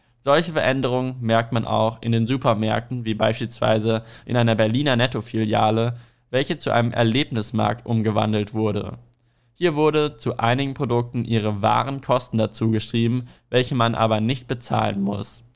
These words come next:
So wollten sie ein Bewusstsein schaffen, wie teuer Lebensmittel eigentlich sind,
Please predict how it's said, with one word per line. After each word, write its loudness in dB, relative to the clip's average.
So 0
wollten 4
sie 0
ein 2
Bewusstsein 0
schaffen, -2
wie -2
teuer 4
Lebensmittel 0
eigentlich -2
sind, 0